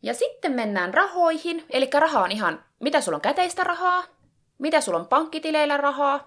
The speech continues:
onko sulla puskuri jossain toisessa pankissa, huomioi se tässä. Ja sit jos sulla on käyttämättömiä lahjakortteja, niin nekin on itse asiassa sun rahaa.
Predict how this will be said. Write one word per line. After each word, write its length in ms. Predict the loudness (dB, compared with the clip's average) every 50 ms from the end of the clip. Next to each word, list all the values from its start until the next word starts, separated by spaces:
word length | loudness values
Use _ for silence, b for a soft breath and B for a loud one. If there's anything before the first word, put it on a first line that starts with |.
| -10 -10
onko 120 | -8 -6
sulla 140 | -4 -4 -4
puskuri 400 | -4 -4 -6 -4 -4 -4 -2 -2
jossain 260 | -4 -4 -6 -6 -4
toisessa 360 | -2 -4 -4 -4 -6 -8 -8
pankissa, 500 | -4 -4 -4 -4 -4 -6 -8 -10 -8 -8
huomioi 400 | -4 -4 -2 -2 -4 -6 -10 -12
se 200 | -8 -6 -4 -4
tässä. 480 | -2 -4 -6 -8 -10 -14 -12 -10 -10 -10 -12 _ _ _ _ _ _ _ _ _ _ _ 0
Ja 200 | 2 2 2 2 -2
sit 200 | -8 -6 -4 -4
jos 140 | -4 -4 -4
sulla 120 | -4 -4
on 60 | -2
käyttämättömiä 600 | -2 -4 -4 -4 -4 -6 -6 -6 -6 -6 -4 -4 -4
lahjakortteja, 720 | -4 -4 -4 -4 -2 0 0 0 -2 -4 -8 -8 -8 -6
niin 120 | -8 -6 -6 -6 -4
nekin 260 | -4 -4 -6 -6 -8
on 80 | -8 -8
itse 220 | -8 -6 -2 -2
asiassa 300 | -2 0 -2 -4 -10 -10
sun 180 | -12 -12 -10 -10
rahaa. 320 | -10 -12 -12 -14 -20 -20